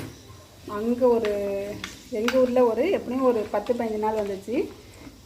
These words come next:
இங்க ரெண்டு மாசத்தை தாண்டிடுச்சு. வெற்றிகரமா ரெண்டரை மாசம் ஓட்டியாச்சு. இதுல என்ன ஒரு சிக்கல்னா, இப்ப நான் மன்னார்குடிக்கு கேஸை மாத்தணும். மாத்தணும்னா என்ன பண்ணணுமா, இந்த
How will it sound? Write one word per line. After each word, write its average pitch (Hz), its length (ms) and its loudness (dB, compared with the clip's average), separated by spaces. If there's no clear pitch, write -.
இங்க 220 200 -4
ரெண்டு 196 260 -2
மாசத்தை 208 280 -4
தாண்டிடுச்சு. 175 440 -6
வெற்றிகரமா 208 600 -2
ரெண்டரை 233 340 -4
மாசம் 220 260 -2
ஓட்டியாச்சு. 196 420 -2
இதுல 240 240 8
என்ன 277 180 4
ஒரு 254 160 2
சிக்கல்னா, 214 420 0
இப்ப 294 220 2
நான் 240 160 2
மன்னார்குடிக்கு 277 560 2
கேஸை 262 280 4
மாத்தணும். 208 400 2
மாத்தணும்னா 262 540 4
என்ன 247 120 4
பண்ணணுமா, 233 440 4
இந்த 262 120 6